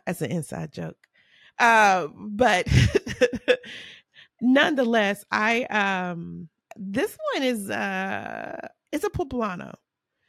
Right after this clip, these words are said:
That your truth can irritate others if your significant other feels like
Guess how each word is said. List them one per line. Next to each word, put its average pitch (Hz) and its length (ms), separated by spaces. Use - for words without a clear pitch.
That 208 120
your 240 160
truth 311 340
can 262 200
irritate 226 440
others 202 440
if 214 160
your 196 360
significant - 560
other 190 180
feels 185 260
like 175 420